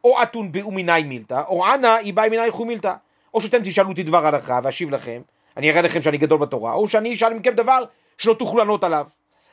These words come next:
אז אמרו לי, "בעיה, תשאל אתה." אז אמר לו, "היימן דקץ כופרא, מה משלם?" אדם שקצץ תמרים,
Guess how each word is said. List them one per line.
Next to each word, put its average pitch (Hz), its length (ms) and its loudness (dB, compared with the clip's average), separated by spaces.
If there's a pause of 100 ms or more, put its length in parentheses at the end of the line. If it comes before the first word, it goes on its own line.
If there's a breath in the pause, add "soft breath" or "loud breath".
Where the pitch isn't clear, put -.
אז 180 160 2
אמרו 262 200 2
לי, 262 200 4
"בעיה, 233 360 2 (100)
תשאל 247 320 0
אתה." 226 220 -4 (560)
אז 131 180 0
אמר 185 240 4
לו, 170 240 2
"היימן 220 240 2
דקץ 202 440 -2
כופרא, 180 680 0 (120)
מה 170 140 2
משלם?" 151 380 -2
אדם 190 200 0
שקצץ 196 420 -4
תמרים, 175 460 -4